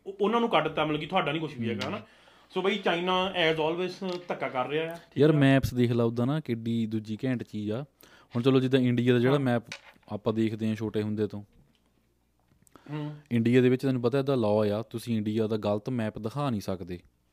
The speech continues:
Speaker 1: ਹੂੰ।
Speaker 2: ਮਤਲਬ ਇੱਦਾਂ ਬਾਹਰਲੀ ਵੀ ਜੇ ਕੋਈ ਕੰਟਰੀ ਜਾਂ ਕੋਈ ਕੰਪਨੀ ਆ ਨਾ ਇੰਡੀਆ ਦਾ ਗਲਤ ਮੈਪ ਦਿਖਾ ਨਹੀਂ ਸਕਦੀ ਹੈਗੀ, ਫਾਈਨ ਪੈਂਦਾ ਆ ਉਹਨਾਂ ਨੂੰ ਇੱਦਾਂ।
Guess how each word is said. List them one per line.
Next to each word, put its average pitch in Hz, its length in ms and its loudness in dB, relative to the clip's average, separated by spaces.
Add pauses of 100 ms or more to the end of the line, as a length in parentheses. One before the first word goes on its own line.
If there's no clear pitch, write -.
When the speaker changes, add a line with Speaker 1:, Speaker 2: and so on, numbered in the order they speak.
(1120)
Speaker 1:
ਹੂੰ। 156 120 -6
Speaker 2:
ਮਤਲਬ 113 220 4
ਇੱਦਾਂ 117 200 -2
ਬਾਹਰਲੀ 117 500 -2
ਵੀ 135 100 -8
ਜੇ 123 140 -4
ਕੋਈ 117 380 -2 (520)
ਕੰਟਰੀ 113 540 -2
ਜਾਂ 110 220 2
ਕੋਈ 110 260 0
ਕੰਪਨੀ 113 440 -2
ਆ 113 60 0
ਨਾ 127 100 0
ਇੰਡੀਆ 117 300 0
ਦਾ 113 60 2
ਗਲਤ 104 260 0
ਮੈਪ 120 240 -4
ਦਿਖਾ 117 300 -4
ਨਹੀਂ 104 120 -2
ਸਕਦੀ 101 380 -6
ਹੈਗੀ, 117 200 -6
ਫਾਈਨ 110 400 -2
ਪੈਂਦਾ 92 420 0
ਆ - 20 -6
ਉਹਨਾਂ 107 160 -6
ਨੂੰ 104 140 -4
ਇੱਦਾਂ। 90 220 -10